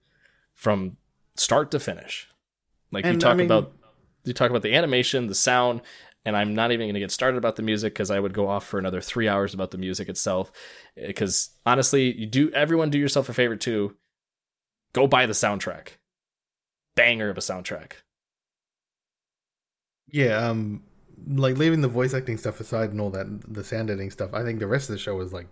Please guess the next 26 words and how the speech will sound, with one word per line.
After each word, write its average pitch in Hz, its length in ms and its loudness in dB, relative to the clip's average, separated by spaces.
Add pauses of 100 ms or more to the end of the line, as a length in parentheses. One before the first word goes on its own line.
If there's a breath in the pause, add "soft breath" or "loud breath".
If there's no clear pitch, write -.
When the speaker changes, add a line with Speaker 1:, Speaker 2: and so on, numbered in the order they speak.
(100)
Speaker 2:
really 98 380 -4
fucking 98 300 -8
excellent. 98 380 -10
Like, - 280 -10 (520 soft breath)
I 120 120 0
mean, 104 200 -4
I 104 60 -4
was 104 340 -2
really 113 380 0
impressed 110 360 -6
by 98 180 -2
the 101 160 -4
animation. 107 640 -6
Um, 101 300 -4
those, 101 340 -2
like, 98 240 -6
three 113 300 -4
sixty 110 380 -4
Matrix 101 580 -4
bullet 107 380 -4
time 107 240 -6
scenes 113 420 -6 (340 soft breath)
were 117 120 0
crazy 147 600 4
for, 107 140 -4
like, 95 360 -4